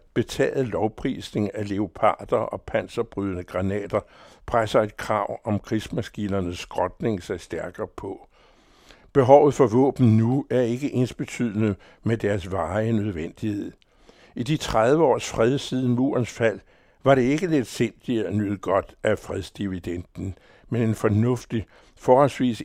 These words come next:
enig disposition i civiliserede nationer. Nedrustningens nederlag er ikke oprustningens sejr. Krigen er et fællesmenneskeligt nederlag,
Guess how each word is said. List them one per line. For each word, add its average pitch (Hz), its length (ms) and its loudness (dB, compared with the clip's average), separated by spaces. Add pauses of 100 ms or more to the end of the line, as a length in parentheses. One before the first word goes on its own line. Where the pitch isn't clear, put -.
enig 113 460 -4
disposition 104 840 -4
i 113 60 0
civiliserede 104 760 -6
nationer. 92 540 -8 (680)
Nedrustningens 123 920 2
nederlag 120 600 0 (300)
er 120 100 2
ikke 110 360 -2
oprustningens 107 800 0
sejr. 90 460 -4 (540)
Krigen 131 540 0
er 117 140 0
et 104 80 -2
fællesmenneskeligt 113 1000 -4
nederlag, 95 600 -2